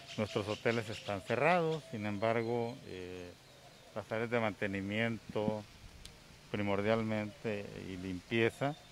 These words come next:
son las que tenemos activas en cuadrillas, eh, de, de compañeros que los estamos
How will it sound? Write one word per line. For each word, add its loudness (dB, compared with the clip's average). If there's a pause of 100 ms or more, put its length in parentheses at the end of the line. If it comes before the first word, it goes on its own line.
(320)
son -2
las -6
que -6
tenemos -2
activas 2 (800)
en -2
cuadrillas, 4 (460)
eh, -6 (240)
de, -2
de -4
compañeros -2 (600)
que -2
los -4
estamos 0